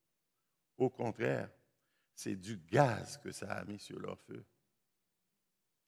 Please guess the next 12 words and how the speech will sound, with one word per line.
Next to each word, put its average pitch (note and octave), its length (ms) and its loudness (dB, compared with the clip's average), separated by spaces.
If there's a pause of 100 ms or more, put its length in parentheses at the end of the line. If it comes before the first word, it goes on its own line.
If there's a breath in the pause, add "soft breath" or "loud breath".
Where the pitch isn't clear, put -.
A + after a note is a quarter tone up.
(320)
Et C#3 120 10
l'évangile, D3 600 10
tout F#3 180 4
comme F3 300 8 (100)
à D#3+ 240 8
Éphèse, E3 720 6 (180 soft breath)
eh - 60 -4
bien, C#3 140 8
la C3+ 120 8
captivité F3 1080 6
de C#3 160 4
Paul F3 520 6